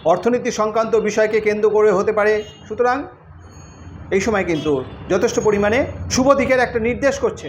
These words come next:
তাছাড়াও নিজেদের মধ্যে আন্ডারস্ট্যান্ডিং খুব ভালো হবে, নিজেদের মনের মিল থাকবে, একে অপরের যথেষ্ট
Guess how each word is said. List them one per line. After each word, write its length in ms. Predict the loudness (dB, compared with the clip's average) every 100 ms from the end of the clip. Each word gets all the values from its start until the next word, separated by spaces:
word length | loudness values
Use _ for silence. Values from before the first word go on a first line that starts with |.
| -4
তাছাড়াও 340 | -4 0 -2 -2
নিজেদের 300 | -4 -4 -4
মধ্যে 160 | -2 -2
আন্ডারস্ট্যান্ডিং 520 | 0 -2 -2 -4 -4
খুব 160 | -2 0
ভালো 200 | 2 2
হবে, 200 | 2 0 -4 -14 -18 -18 -20 -6
নিজেদের 320 | 0 2 4 2
মনের 280 | 2 0 0
মিল 180 | -2 -2
থাকবে, 340 | -2 0 0 0
একে 220 | -4 0 2
অপরের 440 | 2 2 2 2 -2 -10 -20 -6
যথেষ্ট 280 | -6 -4